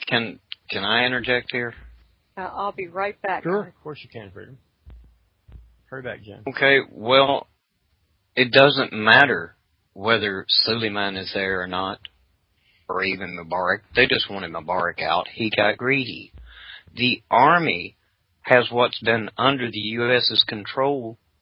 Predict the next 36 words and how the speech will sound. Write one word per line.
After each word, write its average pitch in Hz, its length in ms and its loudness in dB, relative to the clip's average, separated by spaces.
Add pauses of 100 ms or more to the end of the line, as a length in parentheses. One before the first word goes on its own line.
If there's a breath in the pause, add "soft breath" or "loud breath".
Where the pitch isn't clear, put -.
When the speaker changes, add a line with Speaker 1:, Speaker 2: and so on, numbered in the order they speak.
(240)
Speaker 1:
for 135 80 2
the 123 100 4
last 127 400 4
thirty 139 240 2
years. 147 560 -4 (300)
They're 135 160 6
the 143 100 2
ones 139 300 2
who 143 100 -4
kept 143 260 4
Mubarak 139 520 2
in 143 160 -4
power. 160 500 -4 (640 soft breath)
When 120 160 0
the 127 60 4
U 143 220 6
S 147 240 6
said, 143 260 6 (180)
"Hey, 165 400 6 (180)
don't 135 260 6
shoot 165 300 4
at 135 160 10
him, 147 220 0
we 131 140 2
want 147 260 2
Mubarak 131 480 4
gone," 156 380 4
the 131 120 2
army 151 320 2
said, 139 220 4
"Okay, 151 420 4
we 107 180 -2
won't 123 280 -2
shoot 160 260 0
at 131 180 4
him." 98 140 -10